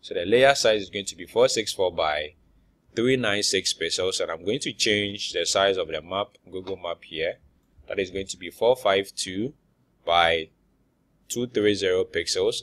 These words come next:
and I'm going to change the position for it. So the position is going to be four by forty-four pixels,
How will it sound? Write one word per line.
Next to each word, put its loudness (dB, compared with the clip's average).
and -6
I'm -6
going -4
to 0
change -2
the 2
position -8
for -6
it. -10
So -8
the -2
position -6
is -6
going -6
to -14
be -18
four 2
by 0
forty-four -4
pixels, -6